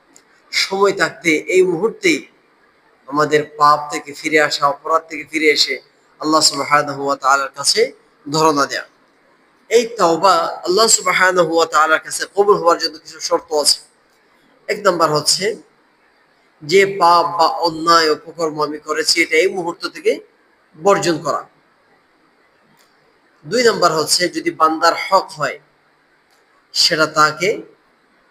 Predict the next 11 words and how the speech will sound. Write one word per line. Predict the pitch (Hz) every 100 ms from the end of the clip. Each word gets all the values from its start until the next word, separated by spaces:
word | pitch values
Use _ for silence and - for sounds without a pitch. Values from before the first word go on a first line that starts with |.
| _ _ _ _ _ _ _ _ _ _
ক্ষতিপূরণ | - 233 240 180 196 208 -
আদায় | 175 180 175
করার | 165 156
চেষ্টা | 151 151 - 143
করা। | 127 - _ _ _ _ _ - - _ _ _ _ _ _ _ _ _ _ _ _ _ - - - _
তিন | - 247
নাম্বার | 233 196 185 180 - - 170
যে | 196
শর্ত, | - 175 147 156
সেটা | 175 170
হচ্ছে | 156 151 - 156